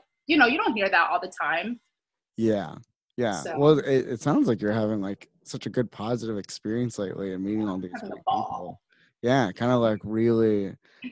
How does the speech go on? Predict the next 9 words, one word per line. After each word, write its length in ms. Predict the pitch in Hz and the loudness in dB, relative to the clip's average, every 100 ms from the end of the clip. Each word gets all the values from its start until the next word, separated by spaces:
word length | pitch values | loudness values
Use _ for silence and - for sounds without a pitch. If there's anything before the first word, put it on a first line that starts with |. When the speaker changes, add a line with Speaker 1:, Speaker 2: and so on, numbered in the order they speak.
| _ 107 | _ -6
Speaker 2:
melding 340 | 107 104 107 | -2 -2 -2
Speaker 1:
Yeah. 60 | 120 | 0
Speaker 2:
into 200 | 127 101 | -2 -4
something. 540 | - - - - 95 | -6 -10 -10 -12 -12
So, 480 | 110 117 101 98 92 - - - | -8 -2 -2 -2 -6 -12 -20 -10
Speaker 1:
Yeah. 80 | - 139 | 0 6
Speaker 2:
yeah, 40 | 127 | 8
what, 420 | 120 139 135 - | 10 8 8 2
where, 840 | 131 135 139 147 143 135 127 123 | 6 8 8 6 6 4 4 0